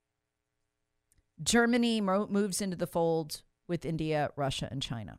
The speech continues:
Do not be surprised by that. If you read American media, you think everyone loves us, supports our fight in Ukraine, we're just the best. No. No, that's propaganda. You also think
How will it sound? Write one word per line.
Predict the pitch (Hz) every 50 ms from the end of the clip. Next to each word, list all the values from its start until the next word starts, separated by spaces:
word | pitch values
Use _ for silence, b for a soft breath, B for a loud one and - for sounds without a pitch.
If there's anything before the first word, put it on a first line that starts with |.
| _ _ _
Do | - 143
not | 143 139 139 131 - -
be | - 143
surprised | 135 - 139 - - 123 113 92 - - -
by | - 92
that. | 95 71 71 64 - _ _ _ _ _ _ B B B B B B
If | - 175 156
you | 214 220
read | 202 180 196 220 247 277
American | 294 233 214 202 214 226 233 - 240 220 208 208 202 202 - _ _ _ - -
media, | 196 220 254 220 208 156 120 104 82 - _ _ _ _ _ _ _ _
you | - 202 240 262
think | - - 233 208 -
everyone | 208 185 175 180 170 170 175
loves | 190 214 214 196 185 208
us, | 196 185 185 180
supports | - 175 - - 165 156 -
our | - 135
fight | - - 175 160 151
in | -
Ukraine, | 156 151 - - - 233 220 214 214 208 202
we're | 190 185
just | 170 180 190 - - -
the | 170
best. | 147 165 151 131 - - - - - - - _ _ _ _ _ _ _ _ _ _ _ _ _ _ _ _ _ _ _ _ _ _ _ _ _ _ _ -
No. | - - - - _ _ _ _ _ _ _ _ _ _ _ _ _ _ _ _ _
No, | - 135 139
that's | 139 151 156 -
propaganda. | - - 156 139 135 - 127 127 123 117 110 - - _ _ _ _ _ b b b b b
You | - 196 220 233 233
also | 240 294 339 - 339 262
think | 240 - - 226 208 208 208 202 -